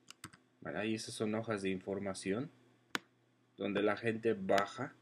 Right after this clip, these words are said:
información de lo que es, ellos está buscando, ¿verdad? También puede uno escribir P D Fs. Y ahorita vamos a ver qué tipo, ¿verdad? White pages. Aquí mismo ponemos, ¿verdad? P D Fs.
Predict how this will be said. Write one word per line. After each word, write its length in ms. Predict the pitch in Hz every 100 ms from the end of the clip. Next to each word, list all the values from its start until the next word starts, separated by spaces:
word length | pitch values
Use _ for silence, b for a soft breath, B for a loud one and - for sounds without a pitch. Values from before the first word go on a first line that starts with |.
| - - _ _ _ _
información 800 | 107 95 107 104 104 104 107 104
de 80 | 107
lo 80 | 95
que 220 | 92 92
es, 180 | 92 -
ellos 220 | 101 101
está 240 | - - 95
buscando, 520 | 90 - 107 98 95
¿verdad? 280 | 92 107 139 - b b b b b b b b
También 360 | 104 104 107 -
puede 300 | 113 107 107
uno 440 | 113 117 123 127 -
escribir 600 | - - 104 104 120 113
P 240 | - 107
D 240 | 104 104 107
Fs. 400 | 135 147 - - - - _ _ _ _ _ _
Y 100 | 101
ahorita 260 | 104 98 101
vamos 220 | 104 101
a 60 | 95
ver 180 | 95 92
qué 100 | 92
tipo, 360 | - 95 98
¿verdad? 260 | 90 104 113 - _ _ _ _ _ _ _ _ _ _ _ _ -
White 180 | 85 92
pages. 600 | 110 110 110 127 - - - - _ - - - _
Aquí 120 | -
mismo 380 | 107 104 101 95
ponemos, 400 | - 98 101 104
¿verdad? 340 | 98 98 113 120
P 160 | 95 92
D 240 | 95 98
Fs. 380 | - 117 -